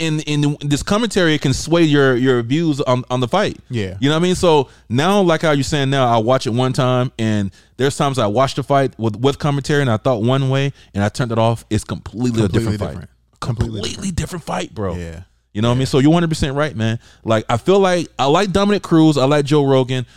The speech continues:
Speaker 1: because I like Dominic Cruz, number one, because he break down the, the technical aspect of
Speaker 2: Yeah,
Speaker 1: it.
Speaker 2: yeah, yeah.
Speaker 1: He's like, uh, you know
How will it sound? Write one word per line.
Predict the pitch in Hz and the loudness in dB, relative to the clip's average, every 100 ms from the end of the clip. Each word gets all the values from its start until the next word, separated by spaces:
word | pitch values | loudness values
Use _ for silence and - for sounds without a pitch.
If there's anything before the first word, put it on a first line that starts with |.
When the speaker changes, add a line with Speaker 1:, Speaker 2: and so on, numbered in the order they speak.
| _ | _
Speaker 1:
because | 120 151 - 147 | -4 -4 -4 -2
I | |
like | 190 254 | 0 0
Dominic | 226 214 180 | 0 0 0
Cruz, | 202 160 | 2 2
number | 147 127 | 2 2
one, | 139 127 | 2 2
because | - 120 | -2 -2
he | 127 | 0
break | 139 131 | 0 -2
down | 127 123 113 | -2 0 0
the, | 104 98 | 0 -2
the | 104 | -8
technical | - 147 127 123 107 | -6 -4 -2 -2 -2
aspect | 110 - 95 123 | -2 -2 -6 -4
of | |
Speaker 2:
Yeah, | 117 101 | -4 -4
Speaker 1:
it. | |
Speaker 2:
yeah, | 101 | -4
yeah. | 98 90 87 | -6 -8 -2
Speaker 1:
He's | 165 170 | 0 0
like, | 170 175 | 0 0
uh, | 151 143 131 | 0 2 0
you | 139 | 0
know | 139 127 123 120 104 | 2 4 4 2 -2